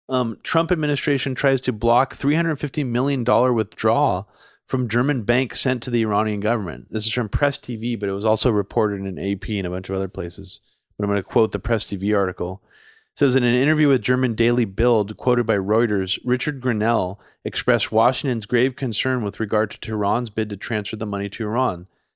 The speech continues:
saying, 'We encourage the highest levels of the German government to intervene and stop the plan.' On Monday, a German finance minister spokeswoman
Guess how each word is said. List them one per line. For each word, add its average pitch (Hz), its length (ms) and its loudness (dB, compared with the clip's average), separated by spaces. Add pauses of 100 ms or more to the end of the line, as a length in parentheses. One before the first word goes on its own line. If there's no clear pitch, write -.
saying, 110 380 0 (420)
'We 139 160 4
encourage 156 420 0
the 131 120 2
highest 139 340 2
levels 135 260 2
of 120 80 -4
the 110 80 2
German 117 280 0
government 120 400 0
to 95 140 -4
intervene 123 440 -2
and 107 120 -4
stop 104 300 0
the - 80 -8
plan.' 98 480 -4 (420)
On 123 120 0
Monday, 131 360 4
a 113 40 4
German 123 320 -2
finance 123 480 -2
minister 104 380 -4
spokeswoman 107 1200 -4